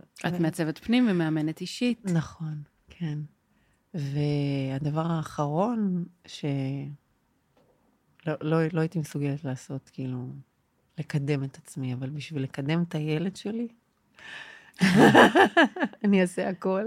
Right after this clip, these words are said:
Speaker 1: כל דבר הוא
Speaker 2: הכל.
Speaker 1: פריצת דרך.
Speaker 2: ממש.
Speaker 1: הכל יכול להיות.
Speaker 2: ממש. כן.
Speaker 1: הוא יראה שאת עשית סטורי,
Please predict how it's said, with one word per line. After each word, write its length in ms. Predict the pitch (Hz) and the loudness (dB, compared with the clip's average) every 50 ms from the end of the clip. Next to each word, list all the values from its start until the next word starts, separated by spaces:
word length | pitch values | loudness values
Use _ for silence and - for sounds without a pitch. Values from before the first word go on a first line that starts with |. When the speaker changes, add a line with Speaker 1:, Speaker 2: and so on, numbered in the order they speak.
| 226 | -2
Speaker 1:
כל 140 | 208 214 233 | 0 2 2
דבר 340 | 247 311 294 269 302 302 302 294 | 2 2 4 4 4 4 4 4
הוא 120 | 311 302 | 2 2
Speaker 2:
הכל. 100 | 254 185 | 2 2
Speaker 1:
פריצת 420 | 175 226 240 233 - - 233 214 208 208 190 | 0 0 0 0 2 6 8 8 8 8 6
דרך. 540 | 180 175 170 165 170 175 - - - - - | 4 4 4 2 0 -2 -4 -8 -12 -8 -6
Speaker 2:
ממש. 400 | 156 147 147 143 147 139 135 131 | -4 -4 -2 -2 -2 -2 -2 0
Speaker 1:
הכל 180 | 143 233 254 269 | 2 2 2 4
יכול 320 | 277 254 - - - 165 | 2 0 -2 -4 -4 -4
להיות. 420 | 156 160 160 160 156 156 - _ _ _ _ _ - | -2 -2 -4 -4 -6 -8 -12 _ _ _ _ _ -8
Speaker 2:
ממש. 760 | 175 156 160 165 160 147 147 151 147 - - - - - _ _ _ _ _ _ _ _ _ _ | -6 -4 -4 -4 -4 -6 -6 -8 -10 -14 -20 -20 -20 -20 _ _ _ _ _ _ _ _ _ _
כן. 200 | - - - - | -18 -4 2 4
Speaker 1:
הוא 120 | 254 285 | 6 6
יראה 260 | 269 233 214 226 226 | 6 6 6 4 4
שאת 340 | - - 220 196 196 202 202 | 4 4 4 4 4 2 0
עשית 280 | 185 - - 208 196 - | -4 -4 -2 -4 -4 -4
סטורי, 600 | - - - 202 202 202 202 220 220 220 226 | -6 -2 2 4 4 4 4 4 2 2 0